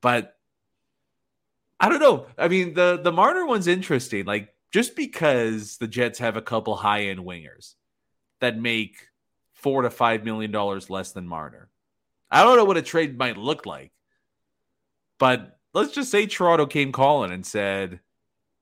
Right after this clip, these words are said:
"We're interested in either Connor or Ehlers, and then a secondary piece on your roster."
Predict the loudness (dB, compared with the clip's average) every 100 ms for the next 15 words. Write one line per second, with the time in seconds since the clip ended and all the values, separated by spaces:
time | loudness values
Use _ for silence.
0 | _ _ _ _ -4 -4 -4 -6 -8 -4
1 | -4 -2 0 2 2 0 -4 -2 0 0
2 | 0 0 -2 -2 -4 -6 -8 -10 -12 -18
3 | _ _ _ _ _ _ _ _ _ -8
4 | -4 -2 -2 -2 -2 -2 -2 0 0 -4
5 | -8 -8 -6 -6 -6 -6 -6 -6 -10 -20
6 | -20